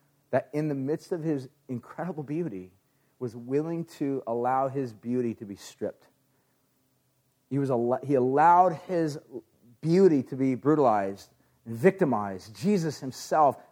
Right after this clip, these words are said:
allowed himself to be crushed and oppressed and destroyed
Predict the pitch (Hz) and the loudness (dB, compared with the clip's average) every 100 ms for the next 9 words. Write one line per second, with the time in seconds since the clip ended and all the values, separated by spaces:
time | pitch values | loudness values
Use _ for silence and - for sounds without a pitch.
0 | - 143 151 165 165 160 - 156 143 - | -4 0 4 4 4 0 -4 -2 -4 -6
1 | 120 - - 151 127 - - 127 - 135 | -12 -10 -2 -2 -2 -12 -12 -10 -8 -6
2 | 123 - - 123 120 _ 139 | -8 -10 -14 -12 -12 _ -4